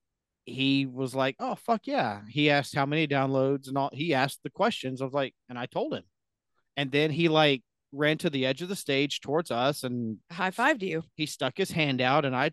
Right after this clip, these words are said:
Speaker 1: shook his hand during his set.
Speaker 2: Yeah, and then the security came up and was like, "You guys are doing too much."
Speaker 1: Yeah, like, "No, we're just, we're, he's telling jokes, we're fucking laughing. Sorry."
Speaker 2: And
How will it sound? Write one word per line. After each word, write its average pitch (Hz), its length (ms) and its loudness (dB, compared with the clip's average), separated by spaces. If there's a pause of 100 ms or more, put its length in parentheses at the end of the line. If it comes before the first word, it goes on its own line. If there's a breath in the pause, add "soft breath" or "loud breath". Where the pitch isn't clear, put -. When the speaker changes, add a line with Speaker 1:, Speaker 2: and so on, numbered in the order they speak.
Speaker 1:
shook - 320 -6
his 151 140 -4
hand 180 380 -2
during 120 260 -4
his 156 200 -4
set. 202 280 -2
Speaker 2:
Yeah, 226 220 0
and 214 120 2
then 214 140 2
the 202 80 4
security 247 400 2
came 196 220 2
up 180 160 2
and 185 100 0
was 180 160 -2
like, 175 240 0
"You 196 60 -2
guys 190 260 4
are 180 60 2
doing 180 240 4
too 170 160 4
much." - 500 -6
Speaker 1:
Yeah, 196 320 2
like, 156 220 6
"No, 214 160 4
we're 139 160 4
just, 185 280 0
we're, 151 280 -2
he's 160 280 -4
telling 143 300 0
jokes, 120 340 -6
we're 139 120 -4
fucking 156 360 0
laughing. 156 440 -4 (140)
Sorry." 175 220 0
Speaker 2:
And 190 160 -6